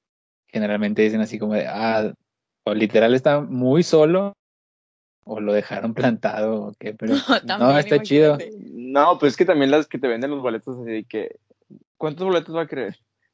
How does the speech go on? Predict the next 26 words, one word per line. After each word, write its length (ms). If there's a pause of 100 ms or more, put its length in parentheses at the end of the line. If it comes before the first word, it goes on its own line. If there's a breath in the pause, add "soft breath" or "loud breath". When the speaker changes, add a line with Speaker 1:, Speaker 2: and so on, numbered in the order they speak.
(340)
Speaker 2:
Uno. 180
Speaker 3:
Y 40
tú 140
así 200
que 200
bien 220
presionado, 480 (120)
de 100
que 120
uno, 300 (100)
y 80
luego, 420
luego 200
te 120
repito 220
otra 140
vez, 180
"¿Cuántos 400
por, 160 (120)
cuántos, 280
perdón?". 380 (140)
Speaker 1:
Si 400
quiere, 260
le 100
regalo 440
uno. 360